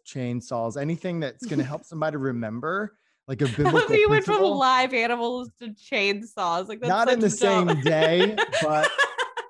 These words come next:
Speaker 1: I have had those at, on different days. You know, 'cause most people, you want 'em to retain some of the Bible. And I just feel like, man, if you can, if you can give them a visual, they're gonna hang on to it a little longer.
Speaker 2: Absolutely.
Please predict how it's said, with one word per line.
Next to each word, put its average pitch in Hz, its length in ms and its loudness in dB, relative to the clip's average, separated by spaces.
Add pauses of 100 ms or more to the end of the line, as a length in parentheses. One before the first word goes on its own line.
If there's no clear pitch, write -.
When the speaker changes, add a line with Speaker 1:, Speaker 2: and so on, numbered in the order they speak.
(360)
Speaker 1:
I 147 100 -4
have 180 240 2
had 175 200 2
those 165 160 2
at, 131 200 -4
on 143 220 0
different 151 400 -2
days. 110 520 -4 (600)
You - 80 -2
know, 269 120 2
'cause 226 180 -2
most 370 320 -2
people, 202 540 -2 (140)
you 208 200 -4
want 262 200 -6
'em 208 120 0
to 165 100 2
retain 147 580 -2
some 151 200 -6
of 143 60 -2
the 131 80 -2
Bible. 123 400 -2
And 135 80 0
I 143 60 -2
just 143 220 -8
feel 143 120 -4
like, 135 200 -4
man, 196 240 -4
if 170 180 -8
you 208 80 -6
can, 147 300 -4 (380)
if 131 100 -20
you 208 60 -6
can 196 80 0
give 160 140 2
them 156 140 0
a 127 60 0
visual, 139 560 0
they're 143 140 0
gonna 170 160 -2
hang 123 320 -4
on 147 180 -4
to 170 120 -14
it 160 60 -12
a 165 60 -12
little 165 220 -8
longer. 170 480 -12
Speaker 2:
Absolutely. 202 640 -8